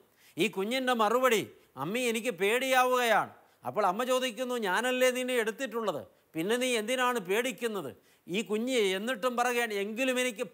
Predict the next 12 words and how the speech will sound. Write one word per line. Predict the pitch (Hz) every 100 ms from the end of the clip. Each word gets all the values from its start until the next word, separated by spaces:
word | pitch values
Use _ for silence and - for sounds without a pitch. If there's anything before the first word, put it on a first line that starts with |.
| _
പേടിയാവുകയാണമ്മേ." | 180 240 262 247 254 254 247 226 196 147 104 _ - -
ഈ | 208
കുഞ്ഞിൻ്റെ | 180 208 254 254 254
പ്രശ്നം | 202 202 247 269
എന്താണെന്ന് | 254 247 247 247 247
അന്വേഷിച്ചാൽ | 247 214 262 240 240 254 240
ഉത്തരം | 202 262 254 240
കിട്ടും. | 214 156 104 _ -
ഈ | 170
കുഞ്ഞിൻ്റെ | 220 202 226 254 240
ശരിയായ | 190 196 254 254 262
പ്രശ്നം | 254 208 196 240 254